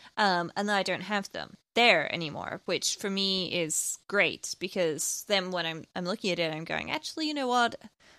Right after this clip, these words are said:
I think this could have another use in the future," and I save it. And then this is how you end up with, like, nine hundred and twenty-eight shortcuts, F Y I, <laughs> um, because you created them for one-time uses. And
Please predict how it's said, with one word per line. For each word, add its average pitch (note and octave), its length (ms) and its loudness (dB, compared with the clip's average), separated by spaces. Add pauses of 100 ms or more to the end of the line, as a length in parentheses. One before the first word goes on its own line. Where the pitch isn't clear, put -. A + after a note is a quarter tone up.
(100)
I A#3 100 -2
think B3 200 2
this G3+ 160 2
could F#3+ 220 -2
have D#3 160 4
another - 240 -4
use - 240 -8
in - 80 -10
the F3 80 -10
future," - 260 -6
and G2 140 -8
I - 40 -6
save F3 300 4
it. - 140 -6 (840)
And G3+ 160 0
then E3 540 -2
this - 220 0
is - 220 -2 (120)
how D#3 380 -2 (100)
you D#3+ 220 -2
end D3+ 240 -2
up - 280 -2
with, D#3+ 400 -4
like, - 360 -8
nine D#3 180 -6
hundred E3 320 -8
and F#3 80 -6
twenty-eight D3+ 420 -6
shortcuts, - 560 -4
F - 160 -14
Y C#3 300 -8 (460)
I, C4+ 180 4
<laughs> - 0 -
um, A3 320 0
because B3 400 0
you B3 140 0
created A3 480 4
them G3 160 0
for F#3 160 0
one-time F#3+ 420 0
uses. F3 480 0
And E3+ 140 -8